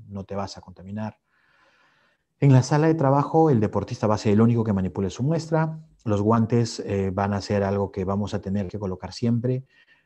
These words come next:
Los D C Os y los B C Os siempre van a permanecer con los elementos de protección personal para darte las garantías y la seguridad que necesitas. Y al término del proceso se va a eliminar guantes y todo con un lavado de manos y desinfección de las manos como se necesita.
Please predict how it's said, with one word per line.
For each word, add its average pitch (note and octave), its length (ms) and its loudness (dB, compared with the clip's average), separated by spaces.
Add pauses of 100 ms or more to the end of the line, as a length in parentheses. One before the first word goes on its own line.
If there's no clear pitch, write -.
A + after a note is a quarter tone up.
(140)
Los G#2 160 0
D A2+ 120 2
C A2+ 160 2
Os A#2 260 2
y G2+ 140 -4
los F#2+ 160 -2
B A2 120 4
C G#2+ 160 -2
Os G#2+ 140 0
siempre G#2+ 300 -2
van G#2 160 0
a G#2 280 -4
permanecer G2 520 -4
con G#2 160 -2
los F2+ 140 -6
elementos G2+ 360 -2
de A2 100 -4
protección G2 420 -8
personal G#2+ 460 -4
para F#2+ 200 -4
darte F#2 240 -6
las F#2+ 140 -6
garantías A2 680 -12
y F2+ 80 -20
la F2 120 -20
seguridad F#2 420 -18
que G2 100 -20
necesitas. B2+ 640 -16 (480)
Y C#3 80 0
al C#3 100 -2
término E3+ 300 -4
del C3 120 -4
proceso D#3 520 -4
se D#3+ 160 -6
va G#2+ 60 -2
a A2 40 -2
eliminar G#2+ 320 -4
guantes B2+ 460 -6
y G2+ 60 -12
todo C#3+ 420 -4
con F#2+ 180 -14
un G2+ 80 -10
lavado G2+ 300 -8
de G2 80 -8
manos A#2+ 400 -6
y G2+ 40 -10
desinfección F2+ 420 -16
de G2 60 -12
las F#2 120 -18
manos F#2+ 220 -16
como F#2 180 -20
se F#2 100 -20
necesita. E2+ 380 -20